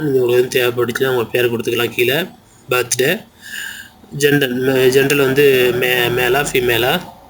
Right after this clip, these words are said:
அதையும் கொடுத்துருங்க. சே-, பாஸ்வேர்டு சேஞ்ச் பண்றா கூட சார்ஜ், அ, பாஸ்வேர்டு கீழே சேஞ்ச் பண்ணிக்கலாம், லாக் அவுட் பண்ணிக்கலாம் மீல.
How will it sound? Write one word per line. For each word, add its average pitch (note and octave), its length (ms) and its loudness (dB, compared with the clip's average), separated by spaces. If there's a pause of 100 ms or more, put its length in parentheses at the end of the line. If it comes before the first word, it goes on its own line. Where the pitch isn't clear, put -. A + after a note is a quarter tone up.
(640)
அதையும் C3 240 2
கொடுத்துருங்க. A#2+ 380 0 (300)
சே-, D3+ 160 2 (200)
பாஸ்வேர்டு D#3+ 400 0
சேஞ்ச் C#3+ 200 0
பண்றா B2+ 220 0
கூட D3+ 160 0 (140)
சார்ஜ், C3 280 -4 (380)
அ, C3 80 -2 (120)
பாஸ்வேர்டு B2+ 400 0
கீழே C3+ 220 4
சேஞ்ச் C3 180 -2
பண்ணிக்கலாம், B2+ 400 0 (480)
லாக் B2+ 200 2
அவுட் - 200 -6 (480)
பண்ணிக்கலாம் A#2 480 -2 (800)
மீல. B2 200 4